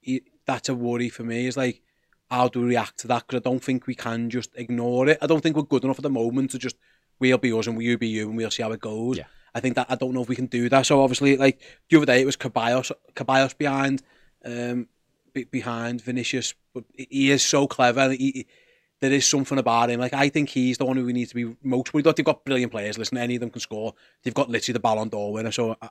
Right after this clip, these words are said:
Speaker 1: I understand what I'm talking about a little bit. But, like, he's the, he's the worry for me, is, is the Vinicius problem. How are we gonna solve that? What do we do? Can Trent and Henderson and probably Joe Gomez on that right-hand side,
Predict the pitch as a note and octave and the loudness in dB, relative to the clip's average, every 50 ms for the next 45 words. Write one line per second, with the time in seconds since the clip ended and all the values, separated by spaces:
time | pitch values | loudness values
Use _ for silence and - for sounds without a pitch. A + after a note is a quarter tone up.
0 | _ - C3 C3 B2 B2 - - B2 A#2+ A#2+ A#2+ - B2 A#2 A2 B2 C3 C3 A#2+ | _ -6 -4 -2 -2 -2 -4 -4 -4 -4 -4 -4 -4 -4 -6 -4 -4 -4 -4 -4
1 | C3 A#2+ A2+ A2+ A#2 A#2+ C3+ B2+ - C3+ C3 B2+ B2 - _ _ _ _ _ - | -4 -6 -6 -6 -6 -6 -6 -6 -4 -2 0 0 0 -2 _ _ _ _ _ -18
2 | - - - - - C#3+ D3+ D#3+ D#3 - - D#3+ D#3 D3+ D3 B2+ - _ _ _ | -18 -18 -14 -2 2 4 4 4 4 6 8 10 10 10 8 6 2 _ _ _
3 | _ _ _ _ _ D3+ D3+ D3+ C#3+ - D#3+ C#3 B2+ B2+ C3 C3 B2+ - C#3+ C#3 | _ _ _ _ _ 2 2 2 4 4 4 4 4 4 4 4 2 2 0 0
4 | C3+ C3+ C3 B2 C3+ B2 C3 B2 - C3 - C3 B2+ B2 A#2 - C#3 - - D#3 | 0 0 0 -2 -2 -4 -4 -4 -2 -2 -2 0 0 0 0 0 -2 0 4 4
5 | D3+ C#3+ C#3 D#3 D#3 D3 C3+ B2+ B2+ C3 A#2+ B2+ B2 A#2+ - - - A2+ A2+ A2 | 4 6 6 4 2 4 4 4 4 2 0 -2 -4 -4 -4 -2 -2 0 -2 -2
6 | A2+ - C3+ B2+ B2 B2+ A#2+ - B2 B2 - - A2+ A#2 B2+ B2 - _ _ _ | -2 -2 -2 0 0 -2 -2 -2 -4 -4 -4 -4 -4 -2 -2 -4 -4 _ _ _
7 | _ _ _ _ _ _ - D3 C3+ C3+ - - D3+ C#3 C3+ C3+ C#3 - C#3+ C3 | _ _ _ _ _ _ -4 -2 -2 -2 0 2 4 4 4 4 2 0 0 0
8 | B2+ C3+ B2+ B2 B2 B2+ C3 - D3 C#3 C#3 C#3 C3+ - _ _ _ _ _ _ | 2 2 2 0 0 0 0 0 2 2 2 0 -2 -4 _ _ _ _ _ _
9 | _ _ _ _ _ _ _ _ - A#2+ A#2+ A#2+ A#2 A#2 A#2+ B2 - _ _ - | _ _ _ _ _ _ _ _ -6 -4 -2 -2 -2 -2 -2 -4 -6 _ _ -2
10 | C3+ C3 B2+ C#3 C#3 C3 C3 C3 B2+ C3 B2+ C3 B2+ C3 C3+ C3+ D#3 E3 F3 E3+ | -2 0 0 2 0 2 4 4 4 4 4 6 6 6 6 6 6 4 4 4
11 | F3 D3 C#3+ C3+ B2+ B2+ B2 B2 A#2+ - B2 B2 B2 - B2+ A#2 A#2 B2 C3+ D3 | 4 2 2 2 0 0 0 0 0 -2 -4 -2 -2 -2 -2 0 4 6 6 6
12 | D#3 | 6